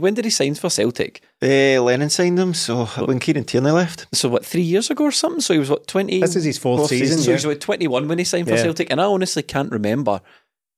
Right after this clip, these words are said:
Speaker 1: anyone really saying, "Ah, he's,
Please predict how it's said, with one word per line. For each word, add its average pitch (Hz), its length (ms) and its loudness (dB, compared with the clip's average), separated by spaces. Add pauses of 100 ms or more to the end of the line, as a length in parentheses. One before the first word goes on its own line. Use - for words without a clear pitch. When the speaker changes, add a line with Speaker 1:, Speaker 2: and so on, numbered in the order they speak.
(200)
Speaker 1:
anyone 214 440 0
really 254 340 -2 (300)
saying, 135 340 2 (140)
"Ah, 123 140 2
he's, 120 320 0